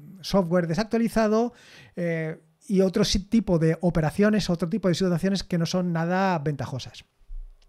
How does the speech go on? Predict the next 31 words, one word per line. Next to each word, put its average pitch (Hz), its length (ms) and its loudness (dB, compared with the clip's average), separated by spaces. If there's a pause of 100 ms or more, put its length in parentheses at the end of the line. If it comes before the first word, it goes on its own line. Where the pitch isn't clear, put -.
(760)
Y 220 100 6
luego, 226 400 6
el 190 120 6
otro 226 180 4
bonus 247 520 2
es 214 200 0
el 175 100 0
tema 208 220 0
de 196 140 2
las 196 160 0
copias 175 260 0
de 156 80 0
seguridad. 135 440 -4 (480)
Haz 196 200 0
copias 190 320 2
de 180 60 2
seguridad, 139 440 -4 (360)
porque 190 560 0 (880)
lo 190 180 2
que 180 80 -2
te 202 60 -2
acabo 233 200 4
de 233 80 4
decir 233 260 0
hasta 196 200 0
el 175 60 0
momento, 180 500 -2 (460)
eh, 156 360 -4
no 175 160 2
pasa 190 220 0
nada. 185 380 -2